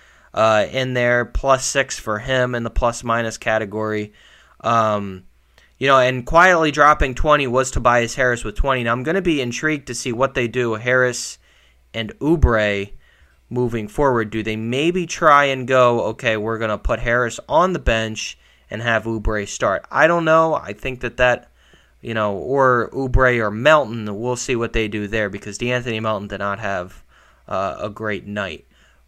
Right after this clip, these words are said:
But, you know, I, I don't think that from an effort standpoint, I don't think you can really point at that and say, "Hey, it wasn't there." Tonight it was, big time. Um, I thought that especially when they went down thirteen, they didn't quit.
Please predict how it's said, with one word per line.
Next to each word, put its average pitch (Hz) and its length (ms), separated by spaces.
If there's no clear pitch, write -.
But, 104 320
you 131 120
know, 101 300
I, - 180
I 123 160
don't 139 260
think 143 360
that 120 380
from 139 240
an 120 140
effort 170 340
standpoint, 175 640
I 135 100
don't 143 160
think 143 160
you 131 100
can 131 140
really 131 260
point 131 280
at 117 120
that 117 300
and 113 140
say, 113 220
"Hey, 110 320
it 123 160
wasn't 110 380
there." 98 360
Tonight 160 300
it 123 100
was, - 520
big - 220
time. - 320
Um, 104 440
I 110 160
thought 117 320
that 117 120
especially 131 480
when 127 120
they 127 80
went 127 220
down 127 220
thirteen, 127 640
they 113 120
didn't 110 260
quit. - 420